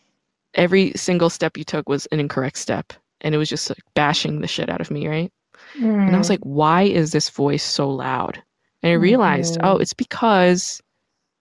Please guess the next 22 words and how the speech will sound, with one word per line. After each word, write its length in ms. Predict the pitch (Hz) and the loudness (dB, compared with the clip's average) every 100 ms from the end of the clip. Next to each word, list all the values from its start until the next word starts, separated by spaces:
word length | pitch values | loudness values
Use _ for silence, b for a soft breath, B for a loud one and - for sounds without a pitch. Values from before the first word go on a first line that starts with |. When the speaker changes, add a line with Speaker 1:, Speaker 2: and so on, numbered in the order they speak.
| - | -2
Speaker 1:
I'm 180 | 170 185 | 0 2
doing 360 | - 202 226 | 4 4 6
all 140 | 180 185 | 4 2
the 80 | 180 | 0
things 340 | - 170 185 | 0 0 2
that 140 | 160 | 2
I 60 | 156 | 0
want 380 | 151 143 160 170 | 0 0 0 -2
to 120 | - | -4
do." 480 | 143 143 160 - - _ _ | -2 -2 0 -2 -6 _ _
Like, 420 | - - - - _ B B B B B | -6 -4 -6 -12 _ B B B B B
um, 440 | - 139 127 - - _ _ _ | 0 0 0 -4 -10 _ _ _
I 120 | - 160 | 0 0
finished 400 | - 185 190 175 | 2 2 2 2
my 240 | 160 147 | 2 0
dissertation, 520 | - 156 139 131 151 | -2 -4 -2 -2 -2
I 40 | 147 | 0
finished 240 | 180 185 | 0 2
my 100 | 165 | 0
P 160 | - 143 | -2 -6
H 200 | 151 - | -6 -6
D. 300 | 156 160 | -6 -8